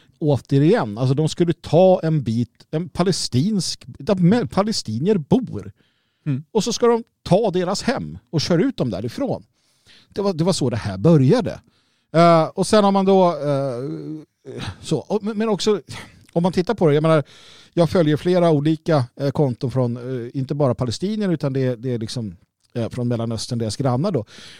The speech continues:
Speaker 1: Och det går ju inte en dag utan att Israel attackerar sina grannländer med, med raketer. Det är Damaskus eller det är, eh, liksom andra länder där det bombas och så vidare. Och det går ju heller inte en dag innan, innan, eh, eh,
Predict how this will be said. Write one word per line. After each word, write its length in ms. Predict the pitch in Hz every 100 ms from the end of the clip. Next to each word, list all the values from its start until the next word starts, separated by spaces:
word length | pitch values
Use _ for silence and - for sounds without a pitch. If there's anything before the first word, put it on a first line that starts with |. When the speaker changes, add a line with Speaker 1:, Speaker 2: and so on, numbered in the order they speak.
| - - -
Speaker 1:
Och 80 |
det 80 | 143
går 220 | 143 175
ju 60 | 175
inte 140 | 147
en 100 | 151
dag 320 | 151 233 123 131
utan 260 | 120 127
att 120 | 120
Israel 540 | 135 113 - 151 147 117 -
attackerar 640 | 127 143 - 196 190 127
sina 200 | 123 110
grannländer 540 | 123 120 202 160 110
med, 300 | 98 143 135
med 160 | 135 117
raketer. 540 | 117 220 196 - - _ _ _
Det 120 | 139
är 60 | 160
Damaskus 720 | 117 131 117 - - 131 -
eller 180 | 139 127
det 100 | 127
är, 300 | 127 120 113 - - - _ -
eh, 600 | 123 120 104 87 85 90
liksom 420 | 147 - 131 117 98 _ _ _ _ _ _ _ -
andra 340 | 143 127 135
länder 300 | 131 120 113
där 80 | 113
det 100 | 113
bombas 380 | 123 110 110 120
och 80 |
så 80 | 110
vidare. 260 | 120 104 101 - -
Och 160 | - 165
det 60 |
går 200 | 170 165
ju 60 | 180
heller 320 | 147 240 294
inte 220 | 240 -
en 120 | 185 170
dag 360 | 180 156 139
innan, 480 | 143 151 143 131 127 - - - _ -
innan, 480 | 151 143 143 139 135
eh, 540 | 131 127 123 123
eh, 60 | 120